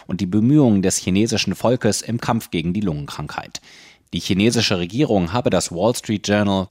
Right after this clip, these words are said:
wiederholt dazu aufgefordert, sich zu entschuldigen. Das sei nicht passiert, so Gang. Medien, die rassistisch diskriminieren und China attackieren,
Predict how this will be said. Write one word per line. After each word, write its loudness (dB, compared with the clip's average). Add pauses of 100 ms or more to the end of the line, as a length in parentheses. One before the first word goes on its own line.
wiederholt 0
dazu -2
aufgefordert, 0
sich -10
zu -8
entschuldigen. -4 (440)
Das 0
sei 2
nicht 0
passiert, 0
so -6
Gang. -6 (180)
Medien, 2
die -2
rassistisch -2
diskriminieren 0
und -10
China -2
attackieren, -2